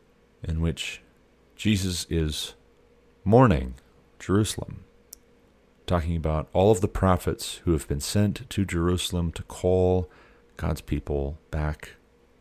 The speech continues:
to repentance, to a right standing with God, with one another. They're sinning against one another, they're sinning against him,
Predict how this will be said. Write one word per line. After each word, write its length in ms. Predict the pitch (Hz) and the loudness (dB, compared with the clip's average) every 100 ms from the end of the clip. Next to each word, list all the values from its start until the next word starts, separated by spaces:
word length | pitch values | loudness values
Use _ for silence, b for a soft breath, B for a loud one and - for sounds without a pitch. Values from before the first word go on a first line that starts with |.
| _ _ | _ _
to 100 | - | -6
repentance, 640 | 71 90 95 71 67 - - _ _ _ _ | 0 2 2 -2 -6 -14 -18 _ _ _ _
to 120 | - | -6
a 40 | 69 | 0
right 260 | 80 87 | 2 0
standing 600 | - - 85 87 78 69 67 - _ | -2 -2 0 0 -2 -6 -10 -18 _
with 360 | 85 71 - - _ | -2 -2 -8 -20 _
God, 380 | 82 71 67 - _ b b b _ _ - 82 | -2 -2 -4 -12 _ b b b _ _ -12 0
with 340 | 80 73 - | 0 0 -6
one 200 | 82 73 | -6 -4
another. 420 | 71 73 65 65 - - - | -2 -2 -4 -6 -14 -20 -8
They're 80 | 73 | -4
sinning 280 | - 78 | 0 0
against 380 | 76 76 71 - | 0 0 -2 -4
one 100 | 69 | 0
another, 260 | 76 101 101 | 4 4 4
they're 100 | - | 0
sinning 280 | - 71 67 | -4 -4 -4
against 320 | 69 69 - | -4 -4 0
him, 260 | 95 95 | 2 0